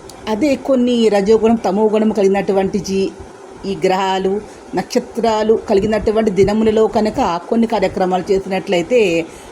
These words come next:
వాటి ఫలితం అనేది కూడా ఊ-, తమోగుణము ప్రధానము కాబట్టి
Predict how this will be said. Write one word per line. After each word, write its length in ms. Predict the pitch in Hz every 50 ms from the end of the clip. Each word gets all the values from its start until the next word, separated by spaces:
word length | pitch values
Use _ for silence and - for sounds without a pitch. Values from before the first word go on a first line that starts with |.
| - - -
వాటి 340 | 165 165 180 208 220 - 269
ఫలితం 420 | - 240 208 220 202 247 247 233
అనేది 280 | 226 226 220 214 208 220
కూడా 440 | 220 202 208 196 240 233 202 175 160
ఊ-, 220 | 165 175 180 190 190 - - -
తమోగుణము 600 | 180 180 202 220 226 214 202 226 220 220 226 220
ప్రధానము 540 | - - 202 190 170 208 196 202 202 202 190
కాబట్టి 680 | 202 202 185 180 180 185 175 - - 226 208 170 165